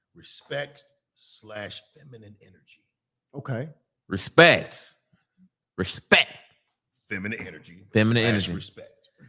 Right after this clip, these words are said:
Speaker 3: I got that. I got
Speaker 1: Respect
Speaker 3: that.
Speaker 1: slash feminine energy. They're, they're, they're on the same page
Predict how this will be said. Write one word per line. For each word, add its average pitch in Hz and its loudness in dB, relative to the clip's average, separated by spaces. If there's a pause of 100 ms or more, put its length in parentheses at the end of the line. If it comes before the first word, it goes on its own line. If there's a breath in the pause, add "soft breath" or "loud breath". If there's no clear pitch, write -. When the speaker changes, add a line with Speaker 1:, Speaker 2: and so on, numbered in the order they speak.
(180)
Speaker 3:
I 127 6
got 180 8
that. 92 0
I 139 4
got 143 6
Speaker 1:
Respect - -
Speaker 3:
that. 90 -2
Speaker 1:
slash 104 -6
feminine 104 -8
energy. 87 -20
They're, 107 -6
they're, 107 -2
they're 110 -4
on 101 -8
the 92 -12
same 87 -14 (320)
page 80 -20